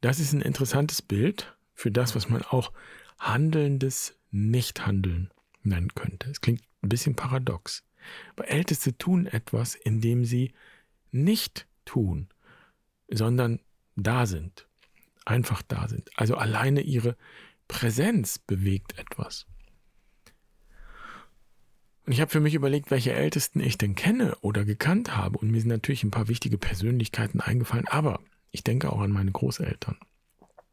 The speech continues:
Mein Großvater hatte etwas von so einer Präsenz. Wenn auch nur versteckt oder wenn man ihm auch genau das, dieses Nichts tun müssen, in seinem Umfeld immer wieder vorgeworfen hat.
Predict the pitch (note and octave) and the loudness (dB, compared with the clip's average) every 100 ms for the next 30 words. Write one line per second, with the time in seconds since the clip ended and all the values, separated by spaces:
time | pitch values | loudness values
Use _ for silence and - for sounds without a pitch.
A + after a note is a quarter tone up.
0 | - - _ B2+ A2 G2+ C#3 - A#2+ G2+ | -20 -20 _ -2 0 2 2 2 -2 0
1 | G2 A#2 - - - F2+ - F#2+ F#2+ - | 0 0 0 -2 -2 -4 0 0 0 -4
2 | - - - - _ _ _ G#2 - G2 | -16 -14 -16 -20 _ _ _ -2 0 0
3 | F#2 F2+ G2+ F2+ E2+ D2+ - - - _ | 0 -2 -2 0 0 -2 -6 -8 -10 _
4 | _ - - - - _ _ _ - B2+ | _ -20 -20 -20 -20 _ _ _ -4 0
5 | C#3+ C3 G2+ B2 A#2+ A#2 C3+ - _ _ | 2 2 2 2 4 2 -2 -10 _ _
6 | _ _ _ _ _ - - - - B2 | _ _ _ _ _ -8 -2 0 0 -2
7 | - - - - _ _ _ - - - | -4 -12 -14 -14 _ _ _ -20 -20 -20
8 | _ _ G#2 G2 G#2+ A2+ G#2+ - A#2 - | _ _ 0 2 4 2 2 0 0 0
9 | A#2 - A2+ G#2 A2+ A2 A#2+ - A2 G2 | 0 -2 0 2 2 2 0 0 0 0
10 | F#2+ A#2 A#2 - - - - C#3 D3 C#3 | 0 0 0 0 -4 -6 -4 0 2 2
11 | A2 G2 G2 - B2+ D#3 - - - - | 0 0 0 0 0 -2 -4 -16 -18 -18
12 | - _ _ - A2 G2+ G2+ G#2+ C#3 D#3+ | -20 _ _ -6 -2 2 2 2 0 0
13 | A2 - A2 G#2 G#2 - - A#3+ A2 G2 | 0 0 0 2 0 0 0 0 0 -2
14 | - - D2 - - | -4 -4 -4 -4 -10